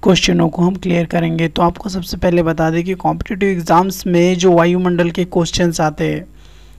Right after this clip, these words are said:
इस video को देखने के बाद आपके वो सारे ही question और सारा base clear हो जाएगा। तो friends,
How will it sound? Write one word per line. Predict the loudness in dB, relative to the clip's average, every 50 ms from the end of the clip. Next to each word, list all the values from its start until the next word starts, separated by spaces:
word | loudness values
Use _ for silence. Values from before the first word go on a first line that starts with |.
| -6 -2 -2
इस | -2 0 2 0
video | 2 4 6 6 4
को | 4 4 2 2 2
देखने | 2 0 0 0 -2 -2
के | 0 0 0
बाद | 2 2 2 2 0
आपके | 0 -2 -2 -6 -6
वो | -4 -4 -4 -4
सारे | -4 -2 2 4 4 4 4 2
ही | 0 0 -2
question | -4 -2 -2 -2 -2 0 -2 0 2 2 0 0 0
और | 0 2 2 0
सारा | 0 -4 -6 -2 0 2 0
base | 2 2 0 0 0 -2
clear | -4 -2 0 2 4 4
हो | 4 4
जाएगा। | 2 2 2 2 2 2 0 -2 -4 -6 -10 -18 -20 -20 -20 -20 -20 -20 -20 -8 -6
तो | -6
friends, | -4 2 4 4 6 6 4 2 0 -6 -12 -14